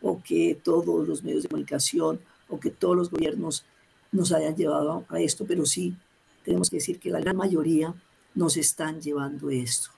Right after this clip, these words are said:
El mundo está regido por un orden mundial, un nuevo orden mundial que está permeando al mundo,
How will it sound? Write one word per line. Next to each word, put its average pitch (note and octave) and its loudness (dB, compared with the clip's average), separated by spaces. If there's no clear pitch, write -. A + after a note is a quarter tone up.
El D#3+ 2
mundo G#3+ 4
está F#3+ -2
regido F#3 0
por E3 2
un G#3 6
orden F3+ 2
mundial, D#3 0
un G3 6
nuevo G3 4
orden F#3 -2
mundial E3 -2
que - -2
está E3+ 0
permeando F#3 0
al F3 -10
mundo, D#3 -6